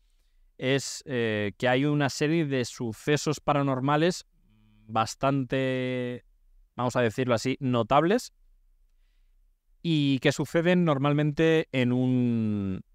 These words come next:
domicilio, eh, en un sitio donde suele haber gente, ¿vale? Es, suele ser, poltergeist está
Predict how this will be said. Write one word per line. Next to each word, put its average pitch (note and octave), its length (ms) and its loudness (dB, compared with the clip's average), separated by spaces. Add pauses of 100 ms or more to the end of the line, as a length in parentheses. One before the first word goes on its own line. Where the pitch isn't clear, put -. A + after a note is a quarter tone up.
domicilio, C3+ 1040 0
eh, A2 400 -8
en A2 120 -2
un B2 100 0
sitio C#3 380 0
donde A#2 320 0
suele A2+ 220 2
haber A2+ 160 2
gente, G2 360 -4
¿vale? G2 260 -4
Es, - 300 -8
suele C3+ 240 -2
ser, D3+ 320 -4
poltergeist F3 520 0
está D#3 380 0